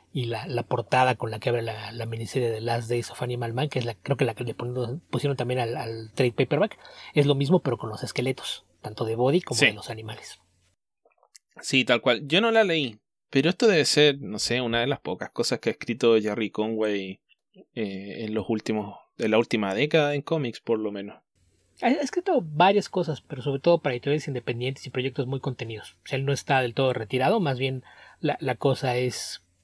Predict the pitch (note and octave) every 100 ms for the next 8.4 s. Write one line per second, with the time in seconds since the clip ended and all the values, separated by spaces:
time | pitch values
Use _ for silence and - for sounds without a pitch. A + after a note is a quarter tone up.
0 | _ - _ C#3 A#2+ B2 B2+ D3 C#3 D3+
1 | D3+ C3+ C#3+ C3+ D3+ C#3+ C#3 C3+ C#3 C3+
2 | B2+ B2+ A#2 C3 B2 - A#2+ A2 C3 A#2+
3 | _ _ B2+ B2+ C3+ A#2 A2 B2 A#2+ -
4 | B2+ - B2 - C3 B2 A2+ - - B2
5 | A#2+ A2+ - - B2 A2+ A#2 A#2+ - A#3
6 | C4+ - - - - - _ _ _ -
7 | _ - D3 C3+ C3 _ - F3 D3+ C#3+
8 | C3 A#2+ A2 A2